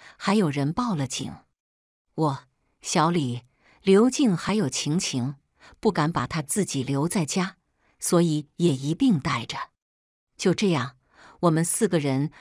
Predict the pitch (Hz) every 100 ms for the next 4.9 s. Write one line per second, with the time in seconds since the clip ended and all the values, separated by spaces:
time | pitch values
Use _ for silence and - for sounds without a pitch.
0 | - - - 214 294 - 190 240 185 233
1 | 180 180 151 - 147 123 120 - 123 -
2 | 151 180 151 120 - - - _ _ _
3 | _ _ _ - - 254 - 185 170 151
4 | 147 220 190 254 - 220 214 185 143